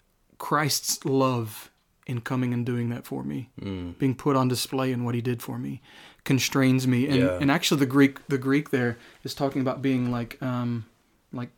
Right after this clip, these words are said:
Speaker 1: bound, like, chained.
Speaker 2: Hmm.
Speaker 1: Like, I can only go
Speaker 2: Yeah.
Speaker 1: so far away from this.
Speaker 2: That's that hymn, um, the hymn, the old hymn, "Love constraining to obedience."
Speaker 1: Mm.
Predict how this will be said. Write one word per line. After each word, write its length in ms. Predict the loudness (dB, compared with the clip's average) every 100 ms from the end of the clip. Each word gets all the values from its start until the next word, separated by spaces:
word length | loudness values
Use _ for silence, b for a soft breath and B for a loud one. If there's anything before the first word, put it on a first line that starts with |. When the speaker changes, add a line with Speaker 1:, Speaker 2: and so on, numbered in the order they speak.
| _ _
Speaker 1:
bound, 520 | -6 -2 0 -2 -2
like, 180 | -6 -4
chained. 520 | -4 -2 -2 -4 -10 -2
Speaker 2:
Hmm. 200 | 0 0 -4 b b b _
Speaker 1:
Like, 260 | -6 -6 -10 _ _
I 80 | -2
can 140 | 2
only 160 | 4 6
go 120 | 4
Speaker 2:
Yeah. 80 | 4
Speaker 1:
so 120 | 2 2
far 240 | 0 0
away 220 | 0 0
from 200 | -2 -4
this. 420 | -4 -6 -6 -8 -10
Speaker 2:
That's 200 | -8 -4
that 220 | -2 -2
hymn, 400 | -2 -2 0 -4 -8 -8
um, 480 | -8 -8 -10 -14 -18 _ -14
the 120 | -8
hymn, 300 | -4 -4 -2
the 80 | -4
old 180 | -4
hymn, 240 | -4 -4 0
"Love 320 | 2 2 0
constraining 680 | -10 -4 -4 -4 -6 -6 -8
to 180 | -8 -10
obedience." 560 | -10 -10 -10 -10 -6
Speaker 1:
Mm. 280 | 0 0